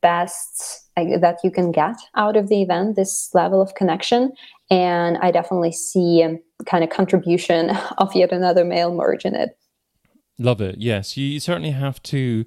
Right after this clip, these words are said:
Speaker 2: ensure that people feel as if they're communicating with you on a one-by-one basis. And you're obviously achieving that by getting sixty to eighty percent open rates for your email. That's very impressive indeed. I've heard of this software. I haven't used this particular software. I've used Mailshake,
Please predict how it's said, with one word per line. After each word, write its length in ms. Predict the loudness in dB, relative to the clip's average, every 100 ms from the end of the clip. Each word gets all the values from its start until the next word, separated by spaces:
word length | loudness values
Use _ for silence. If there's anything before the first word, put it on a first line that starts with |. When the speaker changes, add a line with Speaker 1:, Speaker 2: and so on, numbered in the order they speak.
| _ _
Speaker 2:
ensure 420 | -2 0 4 2
that 120 | 2 -4
people 260 | -6 -6
feel 400 | -4 0 0 0 -4
as 160 | -6
if 220 | -6 -6
they're 160 | -2 -2
communicating 800 | -2 -2 -2 -2 -4 -2 -2 -2
with 120 | -2
you 140 | -2
on 80 | 0
a 80 | 0
one-by-one 640 | 0 0 0 -2 -2 -4
basis. 640 | -2 -2 -4 -10 -10 -10 -10 -4
And 480 | -2 -2 -4 -8 -12 -8 0
you're 120 | 2
obviously 300 | 2 -2 -6
achieving 400 | -2 -4 -2 -4
that 320 | -4 -6 -8
by 140 | -8
getting 520 | -4 -2 -2 -2 -2 -4 -12 -20
sixty 360 | -10 -8 -6 -8
to 160 | -8 -8
eighty 180 | -6 -6
percent 600 | -6 -4 -2 -2 -6 -8 -4
open 320 | -2 -2 -2
rates 260 | -4 -6
for 120 | -6 -2
your 160 | 0
email. 540 | 0 0 0 -2 -4 -8 _ -20 -20 -2
That's 240 | -2 0
very 180 | -2 -2
impressive 460 | -2 -4 -6 -6 -6
indeed. 340 | -4 -2 -4
I've 240 | -4 -6 -2
heard 220 | -2 0
of 100 | -4
this 140 | -6
software. 500 | -6 -6 -4 -4 -2
I 60 | -2
haven't 300 | -2 -2 -2
used 220 | -4 -4
this 120 | -8
particular 420 | -8 -10 -8 -6
software. 540 | -4 -2 -2 -4 -4 -4
I've 140 | -6
used 400 | -4 -4 -6 -10
Mailshake, 800 | -8 -2 0 -2 -6 -8 -8 -12